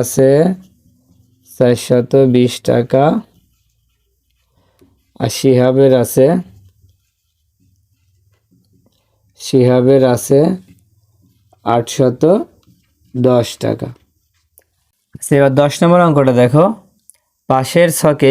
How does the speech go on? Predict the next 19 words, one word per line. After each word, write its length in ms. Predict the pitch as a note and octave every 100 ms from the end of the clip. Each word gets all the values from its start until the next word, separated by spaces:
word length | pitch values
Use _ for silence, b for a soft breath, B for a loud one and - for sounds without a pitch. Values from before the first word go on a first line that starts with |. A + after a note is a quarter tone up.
| C3
একটি 220 | C#3+ -
বিদ্যালয়ে 500 | C#3 C#3+ C3 C#3 D3+ -
শিক্ষার্থীর 460 | C3+ - C#3 D#3 D3
সংখ্যা 300 | D#3 D3+ F3 D3+
দেখানো 300 | C3 C3 C3+ B2+
হয়েছে। 300 | A#2 G#2+ A2 G#2+ - _ _ -
বিদ্যালয়টিতে 640 | B2 C3 C3+ C3+ C#3+ C#3+ D3+ C#3
মোট 160 | C3+ C#3+
তিন 100 | C#3 C3
হাজার 200 | C3 D3 C#3
আটশো 180 | - D3+
সাঁইত্রিশ 320 | C#3+ C3+ C#3 C3+
জন 140 | D3+ D3
বালিকা 360 | C3 C3 B2+ C3 B2
রয়েছে। 300 | A#2+ A2+ G#2+ G#2+ b b b -
ওই 180 | D#3+ E3
বিদ্যালয়ে 420 | D3+ C#3 C#3+ D3 D#3+
বালকের 320 | C#3+ C3+ C3 C3
সংখ্যা 280 | C3+ A#2+ C3